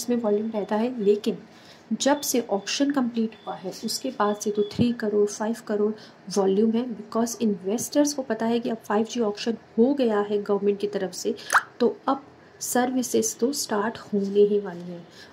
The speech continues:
और उसके बाद ये शेयर आपको एक रॉकेट बनता और एक मल्टीबैगर return ज़रूर दे सकता है।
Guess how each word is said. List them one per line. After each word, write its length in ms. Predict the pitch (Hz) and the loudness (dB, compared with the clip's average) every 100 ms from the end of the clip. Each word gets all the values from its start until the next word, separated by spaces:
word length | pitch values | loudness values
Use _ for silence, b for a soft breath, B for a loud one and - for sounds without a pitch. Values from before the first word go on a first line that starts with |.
| B | B
और 160 | 247 - | -2 0
उसके 300 | 247 - 330 | -4 -2 -2
बाद 220 | 285 262 247 | 0 0 -2
ये 60 | |
शेयर 280 | 240 240 233 | -4 -2 0
आपको 240 | 214 214 | 0 2
एक 120 | 233 208 | 0 2
रॉकेट 440 | 196 185 - 233 | -2 -2 -8 -6
बनता 280 | 196 185 190 170 - | -4 -4 -6 -10 -4
और 120 | 220 | -2
एक 100 | 233 208 | 0 0
मल्टीबैगर 580 | 190 226 294 277 233 | 0 2 0 0 0
return 340 | 220 202 214 233 | 2 4 2 0
ज़रूर 480 | - 180 196 226 220 | -2 -6 -4 -6 -6
दे 80 | 160 | -10
सकता 380 | - 175 - 160 | -10 -14 -10 -8
है। 160 | 156 | -10